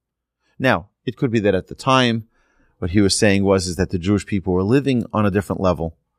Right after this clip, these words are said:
I think that every person today needs to ensure that they do everything they can to protect themselves from all evil and from all danger and from all illness. And if a person can, keep themselves clean of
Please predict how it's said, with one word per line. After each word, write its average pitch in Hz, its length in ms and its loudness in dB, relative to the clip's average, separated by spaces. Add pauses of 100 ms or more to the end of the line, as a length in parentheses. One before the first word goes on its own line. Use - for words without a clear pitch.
(600)
I 92 180 0
think 107 280 -2
that 98 120 2
every 98 220 0
person 92 440 -2
today 95 460 0
needs 90 320 -4
to 90 160 -2
ensure 95 420 0
that 82 180 -4
they 82 120 -4
do 92 200 -2
everything 92 360 -2
they 85 140 -4
can 87 320 -2
to - 120 -12
protect - 400 -6
themselves 90 460 -2
from 82 160 -6
all 87 180 -2
evil 104 420 2 (280)
and - 120 -8
from 87 200 -6
all 95 100 2
danger 107 560 2 (140)
and - 120 -12
from 95 160 -4
all 95 200 -2
illness. 120 540 0 (300)
And 87 120 -6
if 87 80 -8
a 90 80 -6
person 104 360 -2
can, 117 500 0 (680)
keep - 240 -6
themselves 104 480 0
clean 110 500 0
of 98 400 0